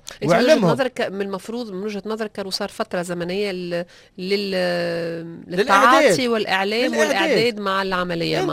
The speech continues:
Speaker 1: ما
Speaker 2: ماكش
Speaker 1: تعتقد؟
Speaker 2: حاضر، لا منظوماتك حاضرة،
Speaker 1: مم.
Speaker 2: لا معناها فهمت، معناها نحن توا تاج اللي هاو توا عنده عامين واش، توا الناس اللي يلزمهم ينخرطوا، ما توا ولا عام للناس الكل
Speaker 1: مم.
Speaker 2: تاج، هكا
Speaker 1: مم.
Speaker 2: ولا؟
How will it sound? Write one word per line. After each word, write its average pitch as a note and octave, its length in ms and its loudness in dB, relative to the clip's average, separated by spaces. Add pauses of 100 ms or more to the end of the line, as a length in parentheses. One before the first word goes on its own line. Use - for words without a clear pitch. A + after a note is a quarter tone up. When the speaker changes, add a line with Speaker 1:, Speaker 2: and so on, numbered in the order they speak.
Speaker 1:
ما D#4+ 100 -4
Speaker 2:
ماكش E4 140 0
Speaker 1:
تعتقد؟ - 100 -6
Speaker 2:
حاضر، F#3 500 -4
لا F3 200 -4
منظوماتك B3 640 -8
حاضرة، D#3+ 480 -4
Speaker 1:
مم. C3 60 -8
Speaker 2:
لا B3 460 -2
معناها A#3+ 480 -6
فهمت، A#3 320 -12
معناها A#3 300 -8 (240)
نحن A3 320 -4
توا A#3 220 0
تاج G#3 500 0 (360)
اللي D#3 180 -4
هاو A3+ 180 0
توا G#3+ 240 -2
عنده F#3+ 380 -2
عامين G3+ 360 -6
واش، C#4 360 -4 (380)
توا A#3+ 260 2
الناس B3+ 460 0
اللي G3 360 -8
يلزمهم F#3 440 -6
ينخرطوا، F#3 520 -4
ما C#3+ 120 -6
توا F#3+ 220 -4
ولا G3 240 -2
عام G#3 300 -4
للناس A3+ 280 -8
الكل - 200 -8
Speaker 1:
مم. G3 100 -10
Speaker 2:
تاج، B2 260 -8
هكا F#3+ 240 -6
Speaker 1:
مم. B3 60 -6
Speaker 2:
ولا؟ D4 260 -8